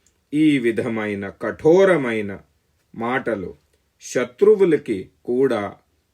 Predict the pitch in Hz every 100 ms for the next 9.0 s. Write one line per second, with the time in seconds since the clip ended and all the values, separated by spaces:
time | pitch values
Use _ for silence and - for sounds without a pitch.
0 | _ _ _ _ - 127 - - 156 127
1 | 101 90 _ _ _ _ _ _ 120 120
2 | 160 180 131 101 101 147 170 92 - -
3 | 120 127 123 120 107 95 90 87 _ _
4 | _ - 117 87 - 95 87 - - _
5 | _ _ _ _ _ - 156 156 135 131
6 | 123 117 104 101 110 110 190 196 170 156
7 | 110 - - - 139 170 196 202 175 160
8 | - - 117 113 107 143 143 107 98 87